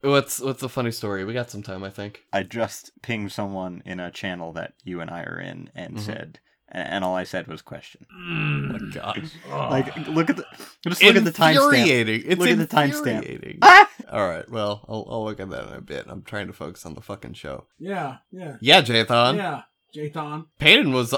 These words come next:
Speaker 2: was gonna do an Arch install, but he didn't because he wanted to pay attention to the show.
Speaker 1: Well,
Speaker 2: He's
Speaker 3: I'm
Speaker 2: not
Speaker 3: paying
Speaker 2: hanging
Speaker 3: attention to
Speaker 2: around
Speaker 3: the
Speaker 2: at
Speaker 3: show.
Speaker 2: I R C.
Speaker 1: I mean,
Speaker 3: Dude,
Speaker 1: you
Speaker 3: all
Speaker 1: know.
Speaker 3: I said was question.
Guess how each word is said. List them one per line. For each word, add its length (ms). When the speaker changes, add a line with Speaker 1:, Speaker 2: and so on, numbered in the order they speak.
Speaker 2:
was 220
gonna 160
do 160
an 80
Arch 220
install, 340
but 160
he 100
didn't 500
because 240
he 80
wanted 220
to 60
pay 160
attention 240
to 80
the 120
show. 300
Speaker 1:
Well, 240
Speaker 2:
He's 260
Speaker 3:
I'm 60
Speaker 2:
not 80
Speaker 3:
paying 100
Speaker 2:
hanging 220
Speaker 3:
attention 40
to 100
Speaker 2:
around 140
Speaker 3:
the 40
Speaker 2:
at 80
Speaker 3:
show. 40
Speaker 2:
I 120
R 120
C. 300
Speaker 1:
I 60
mean, 220
Speaker 3:
Dude, 200
Speaker 1:
you 60
Speaker 3:
all 80
Speaker 1:
know. 60
Speaker 3:
I 60
said 180
was 120
question. 460